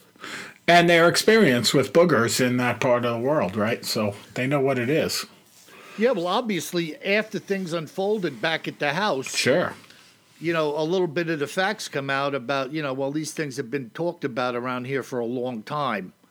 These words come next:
Speaker 2: And, uh, interesting, though,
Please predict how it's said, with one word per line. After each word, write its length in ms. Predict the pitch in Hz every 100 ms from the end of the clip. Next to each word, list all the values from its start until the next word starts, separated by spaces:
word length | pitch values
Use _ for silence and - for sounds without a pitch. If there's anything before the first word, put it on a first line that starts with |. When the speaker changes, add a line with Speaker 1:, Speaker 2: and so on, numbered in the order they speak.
| _ _ _ _ _ _ _ _ _ _
Speaker 2:
And, 460 | 123 135 127 123 120
uh, 380 | 131 123 113 113 101 107 _ _ _ _ _ _ _ - _ _ 175
interesting, 760 | 233 220 254 - - 151 135
though, 380 | 123 113 101